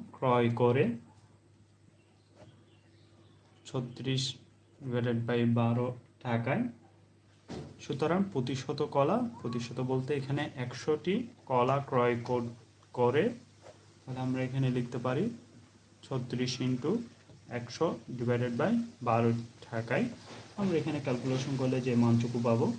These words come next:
তিন বারো ছত্রিশ, আহ, ছত্রিশকে বারো দ্বারা ভাগ করলে আমরা তিন পাই,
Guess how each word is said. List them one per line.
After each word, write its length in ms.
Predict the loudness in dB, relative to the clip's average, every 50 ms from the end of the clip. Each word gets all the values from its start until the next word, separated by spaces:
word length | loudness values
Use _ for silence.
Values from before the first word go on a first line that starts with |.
| -6 -16 -20 -20 -20 -20 -20 -20 -20 -20 -12 -4
তিন 260 | 0 2 4 4 4 4
বারো 320 | 4 4 4 4 2 0 -2 -4 -12 -20 -20 -20 -20 -20 -16 -8
ছত্রিশ, 760 | -2 0 0 0 0 0 0 2 4 4 4 2 2 0 -2 -4 -6 -16 -16 -16 -18 -18 -20 -20 -20 _ _ _ -12
আহ, 300 | -8 -4 -2 -2 -2 -2
ছত্রিশকে 480 | -4 -4 -4 -4 -2 -4 -4 -2 0 0
বারো 260 | 2 2 2 2 2
দ্বারা 160 | 2 2 2
ভাগ 200 | 2 2 0 0
করলে 160 | 0 0 2
আমরা 220 | 2 2 2 0 0
তিন 280 | 0 0 0 0 2
পাই, 180 | 2 4 4